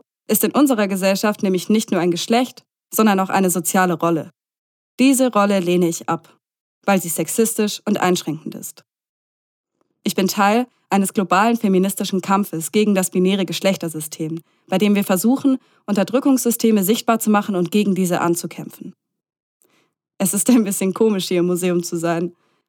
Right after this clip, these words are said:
In meiner aktivistischen Szene ist dieses Museum eher verschrien. Allgemeinmuseen.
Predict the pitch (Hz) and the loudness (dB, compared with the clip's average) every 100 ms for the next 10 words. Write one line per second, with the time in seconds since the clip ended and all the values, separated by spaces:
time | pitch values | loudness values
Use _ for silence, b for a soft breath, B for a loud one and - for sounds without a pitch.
0 | _ _ 214 196 190 175 196 190 - 196 | _ _ 2 4 2 0 -2 -2 -4 -2
1 | 185 - 202 220 175 175 180 175 175 170 | -2 0 0 2 0 -2 -6 -4 -4 -2
2 | 185 165 180 196 160 - 196 185 156 _ | -2 0 0 -2 -4 -6 -4 -4 -6 _
3 | _ _ _ _ _ - 160 175 165 160 | _ _ _ _ _ -4 0 2 2 2
4 | 160 160 160 165 | 0 0 0 -2